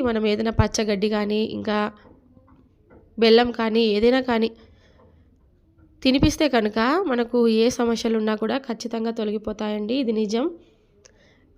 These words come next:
గోమాతకు కాళ్ళకు ఇంకా నుదుటికి కుంకుమ, పసుపు, బొట్లు పెట్టి మనం తొమ్మిది ప్రదక్షిణలు చేసి గోమాతకు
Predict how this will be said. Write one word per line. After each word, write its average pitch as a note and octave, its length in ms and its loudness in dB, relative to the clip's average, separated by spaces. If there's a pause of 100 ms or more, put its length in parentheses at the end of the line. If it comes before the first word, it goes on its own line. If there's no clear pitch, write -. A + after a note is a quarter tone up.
(140)
గోమాతకు A#3 580 0 (140)
కాళ్ళకు A3+ 420 0 (320)
ఇంకా G#3+ 320 -4
నుదుటికి G#3+ 460 -2
కుంకుమ, A3 340 -2 (140)
పసుపు, G#3 320 -4 (140)
బొట్లు G#3 300 -4
పెట్టి G#3 240 -2 (680)
మనం A3 160 -2 (100)
తొమ్మిది G#3+ 300 -2
ప్రదక్షిణలు G#3+ 520 -2
చేసి G#3+ 260 -2 (120)
గోమాతకు G#3+ 460 -2